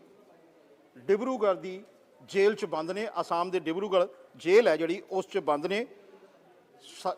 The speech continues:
ਜਿਹੜਾ ਸਰਦ ਰੁੱਤ ਇਜਲਾਸ ਹੈ, ਉਹ ਇੱਕ ਤੋਂ ਉੱਨੀ ਦਸੰਬਰ ਤੱਕ ਲੋਕ ਸਭਾ ਦਾ ਚੱਲੇਗਾ, ਜਿਸ 'ਚ ਸ਼ਾਮਲ ਹੋਣ ਦੇ ਲਈ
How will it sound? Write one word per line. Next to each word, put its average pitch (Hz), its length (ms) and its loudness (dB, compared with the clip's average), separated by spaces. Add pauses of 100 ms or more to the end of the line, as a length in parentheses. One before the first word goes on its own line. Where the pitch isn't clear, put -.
ਜਿਹੜਾ 175 240 -2
ਸਰਦ 202 320 -2
ਰੁੱਤ 226 300 0 (320)
ਇਜਲਾਸ 175 560 4
ਹੈ, 131 180 -2 (520)
ਉਹ 220 380 6
ਇੱਕ 220 200 -2
ਤੋਂ 226 180 4
ਉੱਨੀ 214 280 0
ਦਸੰਬਰ 175 400 0
ਤੱਕ 175 280 -2
ਲੋਕ 175 280 -2
ਸਭਾ 175 240 2
ਦਾ 165 100 2
ਚੱਲੇਗਾ, 196 520 2
ਜਿਸ 165 240 -8
'ਚ - 180 -14
ਸ਼ਾਮਲ 151 400 -6
ਹੋਣ 156 180 -12
ਦੇ 208 160 0
ਲਈ 220 220 -2